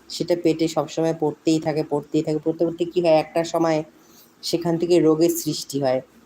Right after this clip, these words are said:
খাবারের উপরে পড়ে সবসময়, সেটা খাবারটা হজম করায়। আর যখন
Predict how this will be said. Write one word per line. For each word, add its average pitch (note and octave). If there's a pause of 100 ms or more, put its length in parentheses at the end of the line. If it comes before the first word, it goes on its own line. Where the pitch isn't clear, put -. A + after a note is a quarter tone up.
(140)
খাবারের F3
উপরে G3
পড়ে F#3
সবসময়, E3+
সেটা E3+ (120)
খাবারটা D#3
হজম C#3+
করায়। B2+ (500)
আর D3+
যখন E3+